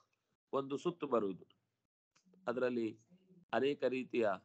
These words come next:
ಯುದ್ಧ ಪ್ರಕ್ರಿಯೆಗಳಿವೆ. ಮಂಡಲಾವೃತ್ತಿಯಾಗಿ ಬರುವುದು, ಆ, ಅಪ್ರದಕ್ಷಿಣೆ ಹಾಕೋದು, ಪ್ರದಕ್ಷಿಣೆ ಹಾಕೋದು, ಇನ್ನು ಅದರಲ್ಲಿ, ಆ, ಸೊಟ್ಟಪಟ್ಟ ನಡೆಯುವುದು, ಜಿಗ್ಜ್ಯಾಗು ಇತ್ಯಾದಿ ಏನೇನೋ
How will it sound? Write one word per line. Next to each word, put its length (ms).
ಯುದ್ಧ 240
ಪ್ರಕ್ರಿಯೆಗಳಿವೆ. 1080
ಮಂಡಲಾವೃತ್ತಿಯಾಗಿ 1000
ಬರುವುದು, 400
ಆ, 420
ಅಪ್ರದಕ್ಷಿಣೆ 640
ಹಾಕೋದು, 500
ಪ್ರದಕ್ಷಿಣೆ 520
ಹಾಕೋದು, 540
ಇನ್ನು 220
ಅದರಲ್ಲಿ, 540
ಆ, 260
ಸೊಟ್ಟಪಟ್ಟ 640
ನಡೆಯುವುದು, 480
ಜಿಗ್ಜ್ಯಾಗು 680
ಇತ್ಯಾದಿ 460
ಏನೇನೋ 480